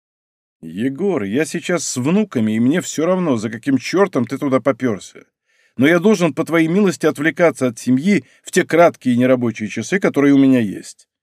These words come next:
Касаткин замолчал и продолжил. Я за тебя извинился и сказал, что ты просто забыл из-за крайней занятости сообщить местному руководству, что я тебя направил на помощь следователю, ведущему дело. И, кстати,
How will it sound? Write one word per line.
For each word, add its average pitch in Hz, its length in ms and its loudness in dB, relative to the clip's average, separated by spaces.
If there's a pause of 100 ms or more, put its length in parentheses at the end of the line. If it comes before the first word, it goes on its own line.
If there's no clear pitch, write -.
(260)
Касаткин 120 480 -2
замолчал 110 500 -2
и 120 120 -12
продолжил. 98 580 -12 (840)
Я 143 220 0
за 202 120 0
тебя 180 320 -2
извинился 156 580 -4
и 107 40 -6
сказал, 127 320 -4
что 135 140 -4
ты 131 100 -4
просто 156 280 -4
забыл 131 460 0 (180)
из-за 143 280 2
крайней 120 420 0
занятости 190 720 0
сообщить 196 540 0
местному 135 380 0
руководству, 113 640 -2 (180)
что - 180 0
я 160 120 4
тебя 139 220 0
направил 135 420 2
на 147 140 0
помощь 170 260 -4
следователю, 170 640 0
ведущему 143 500 0
дело. 117 380 0 (240)
И, 190 160 2
кстати, - 840 0